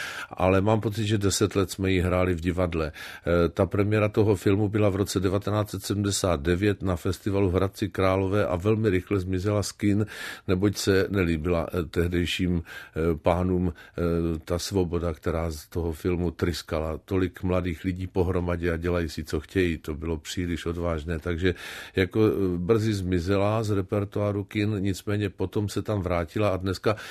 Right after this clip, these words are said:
eh, v četných opakovačkách, jak v televizi, eh, tak, eh, na, eh, různých, eh, jiných stanicích satelitních a podobně,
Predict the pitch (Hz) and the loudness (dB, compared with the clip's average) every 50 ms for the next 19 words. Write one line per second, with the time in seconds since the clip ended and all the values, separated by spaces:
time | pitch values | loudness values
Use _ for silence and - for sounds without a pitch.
0 | - - - - 85 87 80 - - - - 110 104 - 120 120 123 123 107 - | -14 -12 -2 0 2 2 2 0 -2 0 0 0 0 0 0 0 0 0 -2 -4
1 | - 95 - - 98 92 - 110 95 98 101 - - - 101 101 104 101 - - | -4 -4 -2 -2 -4 -4 -2 -4 -4 -4 -4 -6 -4 -2 -2 -2 -2 -2 -4 -4
2 | 98 95 - - - - 92 90 98 101 92 95 95 90 98 101 98 - - - | -6 -6 -8 -10 -4 -2 0 2 2 0 0 -2 -2 -2 -2 -2 -4 -4 -10 -16
3 | - - - - 95 92 92 87 80 - - 98 90 - - - 98 95 92 92 | -18 -18 -10 -2 2 4 4 4 2 0 -2 -4 -4 -4 0 2 4 4 6 6
4 | 92 92 90 90 87 90 85 78 78 90 92 90 76 - - 95 92 90 90 90 | 6 6 4 2 2 0 -2 -2 0 0 2 2 0 0 0 0 2 2 2 0
5 | 87 82 73 87 92 90 98 92 90 98 101 92 - - - - 76 82 80 78 | 0 -2 -2 -2 0 0 0 0 2 0 0 -2 -2 -4 -4 -4 -2 -2 -2 -2
6 | 82 78 71 67 - 76 82 90 95 101 98 85 - - - 87 90 95 95 87 | -2 -4 -6 -6 -6 -4 -2 0 0 0 0 -2 -4 -4 -2 0 0 0 -2 -2
7 | - - 92 90 - - 90 80 - 95 90 85 - - 98 92 - 98 90 - | -4 -8 -8 -6 -4 -4 -4 -4 -2 -4 -4 -4 -2 -4 -4 -4 -4 -6 -4 -4
8 | 87 80 85 95 98 | -4 -4 -2 -2 -4